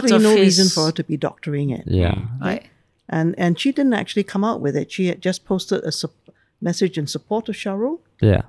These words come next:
Speaker 1: and they talked, and Shah Rukh was able to convince her that she should go public with it.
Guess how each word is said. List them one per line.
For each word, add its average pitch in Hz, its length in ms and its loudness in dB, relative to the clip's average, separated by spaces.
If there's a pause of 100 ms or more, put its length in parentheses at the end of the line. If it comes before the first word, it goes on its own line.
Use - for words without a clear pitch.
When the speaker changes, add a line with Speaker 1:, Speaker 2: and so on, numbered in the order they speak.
(100)
Speaker 1:
and 156 160 -4
they 160 80 -2
talked, - 560 -6 (100)
and 160 180 -4
Shah 165 180 -6
Rukh 180 180 -2
was 170 140 -6
able 170 280 -2
to 175 140 -10
convince 160 400 -4
her 165 100 -2
that 151 220 -8
she 170 100 -10
should 160 240 -8
go - 100 -6
public - 440 -14
with - 160 -14
it. - 100 -12